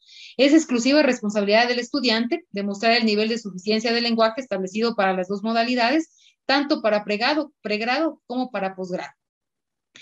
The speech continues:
La U T P L emitirá alertas informativas y justamente yo me encargo también de colocarles en un paralelo que tenemos en Canvas como titulación de agronegocios, de yo recordarles siempre que ustedes tienen que tomar ya esta opción. Justamente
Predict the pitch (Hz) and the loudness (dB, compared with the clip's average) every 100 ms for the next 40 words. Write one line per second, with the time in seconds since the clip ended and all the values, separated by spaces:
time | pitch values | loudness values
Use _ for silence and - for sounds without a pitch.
0 | - - 220 262 311 320 233 226 277 320 | -20 -4 2 4 4 2 4 4 4 4
1 | 226 208 208 220 214 220 240 214 208 208 | 4 2 2 4 2 -2 -4 -4 -4 -2
2 | 220 262 302 359 208 214 - 233 233 233 | -2 0 0 -2 -6 -10 -4 -2 0 -2
3 | 208 220 247 - _ 220 214 226 247 262 | 0 0 -2 -6 _ -4 0 2 2 0
4 | 269 208 208 226 294 - _ 220 220 220 | 0 0 0 0 -2 -10 _ -6 -2 -2
5 | 208 226 254 254 220 202 233 240 214 214 | 0 0 0 -2 -4 -6 -4 0 0 0
6 | 247 240 220 196 208 226 233 226 226 233 | -2 -6 -10 -8 -6 -6 -4 -2 -2 0
7 | 277 330 - 214 208 202 208 202 196 196 | 0 -2 -4 -4 -4 -4 -8 -6 -6 -2
8 | 226 254 269 285 294 247 254 320 - - | 0 2 2 2 0 0 0 0 -2 -18
9 | - 220 262 285 285 262 233 220 247 262 | -8 -2 0 2 2 0 0 0 0 -2
10 | 254 247 285 - 190 220 233 240 247 220 | -6 -6 -6 -10 -4 -2 -2 -2 -4 -4
11 | 190 202 320 247 196 190 185 - - _ | -6 -2 0 0 -2 -4 -12 -14 -20 _
12 | - 220 240 247 254 240 262 | -6 0 4 4 4 4 0